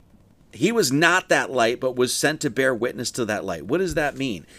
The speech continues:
It means that this is just another way of saying that God is the beyond, the beyond, the beyond, the beyond. This is why it's the holy name of God, which it'll be mentioned, we'll do it next week. The holy name of God, this b-, b-, a name on high, right?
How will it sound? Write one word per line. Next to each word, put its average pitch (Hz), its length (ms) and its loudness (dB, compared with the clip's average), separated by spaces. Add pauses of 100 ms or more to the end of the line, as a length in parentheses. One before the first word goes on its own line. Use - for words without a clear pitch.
(140)
It 175 160 0
means 196 280 -2
that 165 400 -2
this 190 180 4
is 196 100 -2
just 196 280 0
another 165 340 0
way 147 160 0
of 139 100 0
saying 156 300 -2
that 123 160 -2
God 135 260 0
is 139 120 -4
the 127 80 -2
beyond, 117 340 -4
the 117 60 -2
beyond, 104 300 -4
the 92 40 -8
beyond, 80 280 -12
the - 40 -20
beyond. - 320 -14 (460)
This 170 240 6
is 165 140 2
why 143 440 2
it's 147 220 -2
the 127 120 0
holy 180 440 2
name 160 260 0
of 143 120 -6
God, 131 300 0
which 123 220 -4
it'll 120 100 -4
be 127 160 -2
mentioned, 120 600 -4
we'll 107 240 -4
do 117 140 2
it 104 60 -2
next 113 280 -4
week. 95 280 -4 (800)
The 110 100 -4
holy 180 280 6
name 160 220 2
of 127 100 -6
God, 127 320 2
this 95 200 -6
b-, - 300 -20
b-, - 80 -6 (280)
a 156 60 2
name 190 340 4
on 185 200 4
high, 123 480 2 (400)
right? 131 280 4